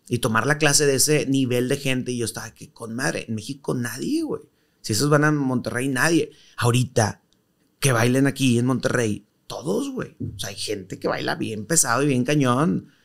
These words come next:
O sea, mi hijo está en una academia de hip hop de ese nivel y, y ahorita bailan, pero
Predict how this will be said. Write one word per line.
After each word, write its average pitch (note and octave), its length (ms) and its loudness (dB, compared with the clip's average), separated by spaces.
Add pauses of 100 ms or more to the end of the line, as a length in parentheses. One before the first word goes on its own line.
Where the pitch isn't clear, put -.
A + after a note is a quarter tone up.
(200)
O - 60 -10
sea, A#2 80 0
mi G#2+ 100 6
hijo G2+ 140 0
está A#2+ 160 4
en A2+ 100 2
una A#2 320 -2
academia A2+ 380 -2
de G2+ 60 -12
hip A2+ 140 -8
hop A2+ 200 -4
de A2 80 -2
ese G#2 160 2
nivel A#2 320 2
y, B2+ 240 0 (400)
y A2 160 4
ahorita G#2 340 2
bailan, A#2+ 520 -2
pero A2 260 -2